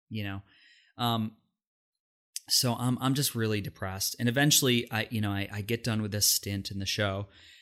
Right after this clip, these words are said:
and I call a doctor in New York, and I'm just like, "I, I gotta, I, I need help, please."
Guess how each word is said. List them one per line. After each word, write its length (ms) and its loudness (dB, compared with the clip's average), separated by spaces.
and 120 -2
I 100 0
call 300 2
a 20 2
doctor 420 2
in 80 0
New 60 0
York, 460 -6
and 100 -6
I'm 100 -2
just 200 -2
like, 240 -10
"I, 100 -12
I 120 -10
gotta, 400 -8
I, 120 -14
I 40 -8
need 180 -2
help, 300 -10
please." 580 -2